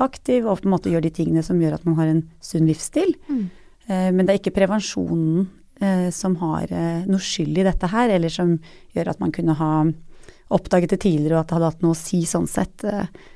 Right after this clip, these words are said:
Speaker 1: tilstanden er der, og den må man heller bare,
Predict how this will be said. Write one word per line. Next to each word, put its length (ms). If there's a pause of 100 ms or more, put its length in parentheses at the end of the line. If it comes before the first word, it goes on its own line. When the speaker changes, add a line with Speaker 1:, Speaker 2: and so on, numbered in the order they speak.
(540)
Speaker 1:
tilstanden 540
er 220
der, 260
og 120
den 200
må 100
man 120
heller 180
bare, 380